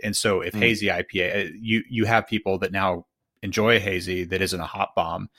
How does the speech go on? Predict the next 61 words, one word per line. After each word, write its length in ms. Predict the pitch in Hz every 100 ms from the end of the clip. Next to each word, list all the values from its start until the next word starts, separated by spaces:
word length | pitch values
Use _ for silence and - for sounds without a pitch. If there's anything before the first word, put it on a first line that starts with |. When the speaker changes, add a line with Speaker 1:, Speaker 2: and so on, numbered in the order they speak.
| - _ -
Speaker 1:
as, 160 | 98
as 140 | 95 82
they've 140 | 95
traditionally 440 | - 120 131 113 85
been, 140 | 82
like 140 | 90
a 60 | 90
West 260 | 95 113 -
Coast 240 | 87 90
I 100 | 87
P 160 | - 87
A. 200 | 92 -
And, 140 | 101
and 120 | 104 104
that's 160 | 107
brought 220 | - 110
a 40 | 98
lot 160 | 95
of 80 | 95
people 300 | - 90 82 -
into 300 | 101 98 95
the 80 | 92
space, 340 | - 110 -
I 80 | 95
think. 300 | 98 95 _ - - - - _ _ -
But 200 | - -
for 220 | 151 156
those 300 | 131 110 -
people 340 | 127 123 101
that 140 | 101 95
are, 340 | - - -
that 180 | 104 98
are 120 | -
off-prem 520 | 101 107 - 110 95
looking 320 | 101 101 104
at 80 | 95
a 60 | 90
wall 400 | 87 95 95 95
of 100 | 85
beer, 400 | 92 90 87 90
you 100 | 95
know, 100 | 90
that, 180 | 92 -
that 140 | 107 -
moment 400 | 117 104 107 98
of 160 | 87 - -
truth, 420 | - 101 90 - - - - - -
uh, 120 | 104 104
we, 180 | 117
we 200 | 123 117
like 180 | 131 123
to 100 | -
ground 320 | 110 104 101
it 80 | 98
in 160 | 95 95
occasion 600 | 92 110 98 92 95 95
or 100 | 90
in 80 | 87
something 400 | 104 90 95 92
really, 520 | 92 92 90 90 90
um, 420 | 90 90 92 90